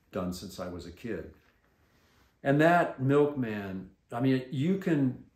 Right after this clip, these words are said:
there's all these other functions that you can do with it where you can X L R straight to the house, you can power a cabinet with it. I have never even used one of those things. I've just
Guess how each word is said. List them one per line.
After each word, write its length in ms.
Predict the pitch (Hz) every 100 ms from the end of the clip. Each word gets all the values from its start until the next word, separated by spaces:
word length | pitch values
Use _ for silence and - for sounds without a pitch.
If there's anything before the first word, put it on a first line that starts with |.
| -
there's 220 | 135 127
all 120 | 143
these 220 | 147 135
other 200 | 143 135 127
functions 520 | - 127 127 110 98
that 140 | 107
you 140 | 113 113
can 180 | 110
do 220 | 104 135 127
with 200 | 110 107
it 180 | 101
where 120 | 107 98
you 100 | 101
can 280 | 104 95 92 -
X 240 | 123 113 -
L 160 | 117
R 220 | 110 107 101
straight 320 | - 113 -
to 80 | 107
the 100 | 92
house, 540 | 110 113 107 98 -
you 100 | 104
can 320 | 95 98 90 - _ _ _ -
power 440 | 120 107 107 95
a 40 | 95
cabinet 560 | 135 120 110 110 101
with 240 | 113 104 -
it. 120 | 90
I 100 | 113
have 200 | 113 110
never 300 | 110 123 113
even 240 | 107 98
used 320 | 95 110 107 110
one 140 | 90
of 80 | 82
those 200 | 85 -
things. 220 | - -
I've 200 | 107 -
just 260 | - 107